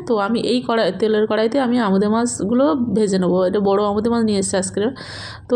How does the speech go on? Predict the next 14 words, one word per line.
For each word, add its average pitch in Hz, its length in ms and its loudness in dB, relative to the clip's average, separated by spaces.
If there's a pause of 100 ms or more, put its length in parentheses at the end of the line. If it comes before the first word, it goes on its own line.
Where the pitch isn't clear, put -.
আমার 226 200 0
সব 220 220 -2
মাছই 233 300 0
ভাজা 208 220 0
হয়ে 226 180 2
গেছে, 233 260 0
আর 233 140 2
আমুদে 196 240 0
মাছগুলো 214 280 0
এবারে 233 160 2
ভেজে 202 240 0
নিয়ে 262 220 0
আমি 285 320 0 (360)
এবারে 220 260 2